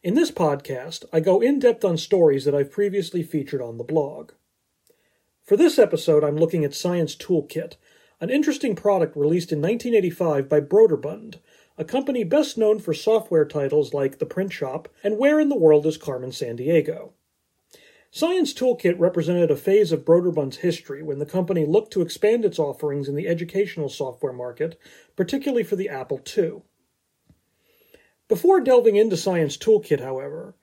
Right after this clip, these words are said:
let's set the stage for where Broderbund was as a company in nineteen eighty-five.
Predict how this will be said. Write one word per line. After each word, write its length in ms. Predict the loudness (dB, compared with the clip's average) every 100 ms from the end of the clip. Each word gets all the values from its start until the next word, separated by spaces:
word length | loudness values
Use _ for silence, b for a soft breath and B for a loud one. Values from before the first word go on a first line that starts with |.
| _ _ -4
let's 220 | -2 0
set 120 | 2
the 100 | 2
stage 340 | 4 4 4
for 120 | 2 6
where 240 | 6 6
Broderbund 580 | 6 6 6 2 0 0
was 300 | 2 2 0
as 120 | -6
a 40 |
company 400 | -4 -2 -2 -2
in 100 | -6
nineteen 340 | -10 -12 -12 -12
eighty-five. 640 | -14 -14 -14 -12 -16 -20